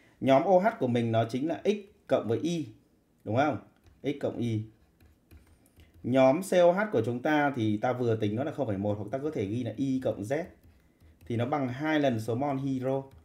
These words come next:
Nhớ nhá, những cái nhóm này nó tác dụng natri sinh ra một phần hai hydro. Nên hydro là bao nhiêu thì chúng ta gấp đôi lên là các nhóm này. Đấy, thì hydro là không phẩy không không chín lăm nhân hai thì nó là không phẩy không mười chín. Đây là phương trình số hai.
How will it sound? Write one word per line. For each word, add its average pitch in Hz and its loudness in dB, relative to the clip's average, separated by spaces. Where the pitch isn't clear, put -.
Nhớ 139 6
nhá, 220 4
những 160 2
cái 180 -2
nhóm 165 2
này 156 2
nó 135 2
tác 202 0
dụng 156 -2
natri 175 -4
sinh 160 -4
ra 165 -2
một 156 2
phần 120 0
hai 151 0
hydro. 156 2
Nên 151 -2
hydro 156 4
là 123 2
bao 139 2
nhiêu 139 2
thì 117 -2
chúng 110 -4
ta 127 -2
gấp 151 -4
đôi 143 2
lên 127 0
là 101 -2
các 131 -6
nhóm 110 -4
này. 120 -4
Đấy, - -6
thì 110 -2
hydro 131 0
là 113 0
không 123 -4
phẩy 87 -4
không 120 -6
không 123 -6
chín 110 -6
lăm 127 -4
nhân 123 -6
hai 131 -6
thì 101 -8
nó 98 -6
là 123 -6
không 117 -8
phẩy 101 -8
không 113 -6
mười 101 -4
chín. 113 -4
Đây 123 0
là 120 2
phương 127 -2
trình 113 -2
số 110 -2
hai. 147 -4